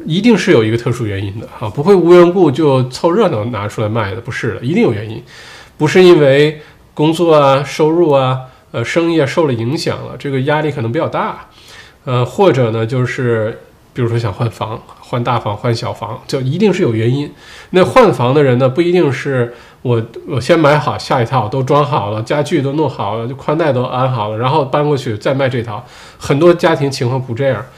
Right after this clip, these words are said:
很多家庭可能同一时间只能负担一套房子，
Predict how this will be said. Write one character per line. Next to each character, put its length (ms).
很 120
多 60
家 160
庭 220
可 120
能 120
同 180
一 40
时 140
间 180
只 120
能 140
负 160
担 200
一 60
套 180
房 220
子， 100